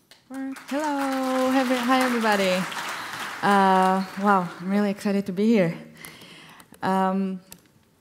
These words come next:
so I want to show you, uh, this little project that I'm working on, and I'll give you the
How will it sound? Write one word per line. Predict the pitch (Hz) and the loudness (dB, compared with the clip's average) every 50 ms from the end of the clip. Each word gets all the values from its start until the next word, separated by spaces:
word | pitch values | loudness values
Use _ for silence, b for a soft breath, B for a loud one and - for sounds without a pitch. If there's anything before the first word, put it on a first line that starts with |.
| _ _ _ - - - | _ _ _ -20 -18 -6
so | - 220 | -2 0
I | 214 208 | 2 2
want | 220 226 - | 2 2 0
to | 240 | -2
show | - - 240 220 | -2 0 2 2
you, | 226 240 247 247 240 240 - - | 2 4 4 4 4 4 2 0
uh, | - 185 185 180 180 180 180 180 - - - - - _ _ _ _ _ _ _ _ | 2 4 4 6 6 6 6 4 2 0 -4 -12 -20 _ _ _ _ _ _ _ _
this | 190 196 180 - - _ _ - | -10 -10 -10 -12 -18 _ _ -4
little | 170 190 208 214 | -4 -4 -4 -4
project | 208 - - 202 208 208 240 247 - | -6 -6 -6 -6 -4 -4 -6 -8 -8
that | 226 220 | -6 -2
I'm | 226 220 196 | -2 -2 -2
working | 185 220 240 226 247 226 | -2 -4 -6 -4 -4 -2
on, | 220 214 202 185 180 180 | 0 0 0 0 -2 -4
and | - - 196 196 202 196 190 - - | -6 -6 -4 -4 -4 -4 -6 -8 -8
I'll | - 180 180 185 185 185 185 185 185 180 170 160 - _ _ _ _ _ _ _ _ _ _ _ _ _ _ _ | -8 -6 -6 -6 -6 -6 -8 -8 -10 -12 -14 -16 -20 _ _ _ _ _ _ _ _ _ _ _ _ _ _ _
give | - 190 185 175 175 | -12 -10 -10 -10 -8
you | 190 185 185 175 175 175 170 - | -8 -8 -6 -6 -8 -10 -12 -4
the | - 190 196 190 175 170 | -2 0 0 0 -2 -2